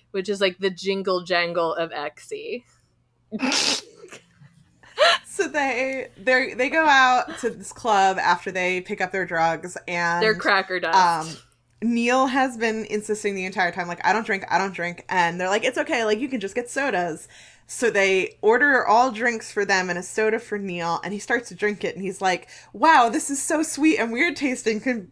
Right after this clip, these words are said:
Speaker 2: compared to what soda normally tastes like. Oh, well, I'm sure this is
Speaker 1: No,
Speaker 2: fine."
Speaker 1: then he immediately, like, flips out and he's enraged.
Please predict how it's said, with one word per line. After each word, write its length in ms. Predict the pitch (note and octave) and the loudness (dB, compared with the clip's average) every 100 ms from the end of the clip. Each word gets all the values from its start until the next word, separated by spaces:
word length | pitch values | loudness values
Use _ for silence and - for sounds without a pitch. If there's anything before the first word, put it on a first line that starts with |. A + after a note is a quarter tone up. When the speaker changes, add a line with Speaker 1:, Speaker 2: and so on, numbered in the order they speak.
| _ _ _ G#3 _ _ | _ _ _ -20 _ _
Speaker 2:
compared 400 | - C#4 D4+ D4+ | 0 4 2 2
to 60 | D#4 | 0
what 180 | C#4+ - | -4 0
soda 280 | D4 D#4 | 2 4
normally 400 | C4+ C#4+ C4+ B3+ | 4 2 4 0
tastes 320 | B3+ B3+ B3 B3 | 2 0 0 2
like. 260 | A3 A3 - | 2 2 2
Oh, 160 | C#4 | 2
well, 240 | C#4 C4 B3+ | 6 6 6
I'm 100 | C4 | 2
sure 220 | - C4 | -4 0
this 200 | B3 D#4 | 0 -2
is 140 | B3+ | -6
Speaker 1:
No, 140 | A#3+ C4+ | 2 6
Speaker 2:
fine." 340 | D#4+ A3+ A#3 | 6 4 0
Speaker 1:
then 220 | A#3+ C4+ | 2 4
he 120 | F4+ F4+ | 4 2
immediately, 520 | C4+ C4 F#4 C4+ B3+ | 0 2 2 2 2
like, 200 | A#3 G3+ | 2 0
flips 420 | - - A3+ - | -4 0 0 2
out 120 | A#3 | -2
and 80 | G3+ | 0
he's 200 | G3+ G3 | 0 0
enraged. 880 | F3 E3 D3+ G2 D#2 G#3 - - | -2 -4 -6 -8 -14 -16 -16 -16